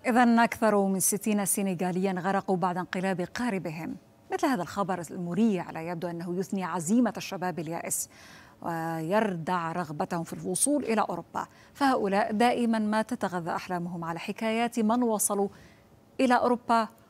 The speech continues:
ووجدوا ضالتهم المفقودة. عادة ما يسلك المهاجرون من السنغال أو من إفريقيا جنوب الصحراء طريق الهجرة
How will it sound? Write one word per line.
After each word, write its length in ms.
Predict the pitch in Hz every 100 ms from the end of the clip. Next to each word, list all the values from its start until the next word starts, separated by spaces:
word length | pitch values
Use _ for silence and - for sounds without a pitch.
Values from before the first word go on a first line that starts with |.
| _ _
ووجدوا 540 | 196 190 190 185 170
ضالتهم 560 | 175 196 160 165 196 165
المفقودة. 600 | 247 - - - - - - - -
عادة 640 | - 339 359 277 208 220 269 -
ما 200 | 226 202
يسلك 340 | 180 - 190
المهاجرون 840 | 185 175 190 170 185 220 233 233 220
من 120 | 175
السنغال 840 | - - 196 190 165 226 240 240
أو 480 | - - 247 262 247
من 380 | 233 240 220 -
إفريقيا 420 | - 214 208 185
جنوب 240 | 175 175
الصحراء 440 | 180 - - 208 -
طريق 380 | 214 220 233
الهجرة 460 | 233 208 208 208 226